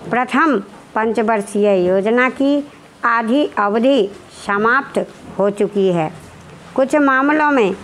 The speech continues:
प्रगति इतनी अच्छी नहीं हुई जितनी हम आशा करते थे, परंतु कुछ अन्य मामलों में महत्वपूर्ण प्रगति हुई है। सामुदायिक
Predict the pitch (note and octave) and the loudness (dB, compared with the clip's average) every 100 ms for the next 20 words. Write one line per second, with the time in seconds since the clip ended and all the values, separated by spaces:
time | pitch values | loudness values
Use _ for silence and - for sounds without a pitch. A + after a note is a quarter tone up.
0 | - - G3+ G3+ A3 D#4 D#4+ D#4+ - - | -12 -4 -2 0 0 2 2 0 -6 -18
1 | - - A#3+ B3 D4 E4+ F#4 - A3 G#3 | -20 -4 -2 0 2 4 2 0 -4 -4
2 | - D4+ D#4+ A#3 - - F#3 G#3 A#3 C4 | -2 0 2 2 -2 -8 -2 0 2 4
3 | E4 D4 C4 G#3+ A3+ - - - - F#3 | 4 4 2 2 0 -6 -18 -14 -6 -2
4 | B3 D4 D#4 A#3+ A#3 - - - - A3+ | 0 0 2 2 -2 -8 -12 -12 -4 -2
5 | C4+ C#4+ - G#3 G3+ C#4 C#4+ C#4 G3+ F#3 | -2 -2 -2 -2 -2 -2 -2 -2 -4 -2
6 | B3+ B3 - E3 D#3 - - - - - | 0 0 -2 -4 -6 -8 -8 -8 -6 -2
7 | A#3 C#4 D#4 E4+ D#4+ F3+ - - - - | 0 0 0 2 4 2 -2 -10 -12 -6
8 | - C#4+ D4 A3 - D4 D#4 B3+ F3 - | 0 2 2 0 0 2 2 2 -2 -12
9 | - F#3+ G#3+ A#3 C#4+ D#4 D#4 C4+ G#3 E3+ | -6 -2 2 2 2 2 4 4 2 0
10 | - - F#3+ G#3+ A#3 A#3 C#4 C4 D4+ B3 | -6 -4 0 2 2 0 -2 0 0 2
11 | F#3 - - G3+ G#3 G#3+ G#3+ A#3+ G#3+ E3+ | 0 -4 -10 -4 0 0 0 0 0 2
12 | G#3 G#3 E3+ E3+ - - - - - - | 2 2 -2 -6 -12 -20 -20 -20 -20 -20
13 | - A#3 A#3+ C4 B3 C4 C#4+ | -6 -2 0 2 2 2 0